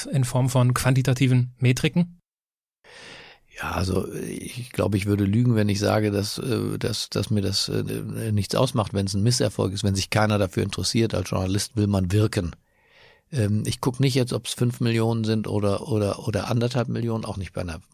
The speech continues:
Speaker 2: Fernsehsendung, sondern ich guck, ob da ein Gehalt drin steckt, auch bei einem Podcast, ob es gehaltvoll ist, ob es relevant ist, ob es inspiriert. Da spielt die Zahl nur eine Rolle. Aber natürlich will ich nicht unter Ausschluss der Öffentlichkeit,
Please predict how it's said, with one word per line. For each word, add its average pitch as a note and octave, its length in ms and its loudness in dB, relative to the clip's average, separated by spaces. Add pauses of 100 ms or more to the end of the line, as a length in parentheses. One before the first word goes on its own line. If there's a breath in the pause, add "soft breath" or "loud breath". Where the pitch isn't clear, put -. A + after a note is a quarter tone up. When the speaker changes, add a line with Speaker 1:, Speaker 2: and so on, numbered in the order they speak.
Speaker 2:
Fernsehsendung, A2+ 600 -2
sondern G2+ 180 -2
ich - 80 -10
guck, - 260 -8
ob F2 180 -8
da G2 160 0
ein F#2 100 -2
Gehalt F#2+ 380 2
drin A#2+ 120 0
steckt, B2 360 -4 (420 loud breath)
auch F2 120 -4
bei F2 100 -4
einem E2+ 140 -2
Podcast, - 500 -2
ob G2 120 -6
es - 100 -8
gehaltvoll A2 560 -2
ist, A#2+ 220 -4 (360 loud breath)
ob G2+ 140 -4
es G#2 120 -2
relevant G2 460 2
ist, B2 140 -2
ob G2+ 140 -2
es G2 100 -6
inspiriert. G#2+ 640 -4 (800 loud breath)
Da - 160 -4
spielt - 300 -4
die - 80 -6
Zahl E2+ 340 0
nur E2+ 240 -2
eine F#2+ 200 0
Rolle. D#2 340 -6 (120)
Aber A2+ 160 0
natürlich A2+ 400 2
will A2+ 120 0
ich G2+ 80 0
nicht A#2 160 0
unter G#2 180 2
Ausschluss - 320 -2
der G2 100 -2
Öffentlichkeit, G#2 720 -4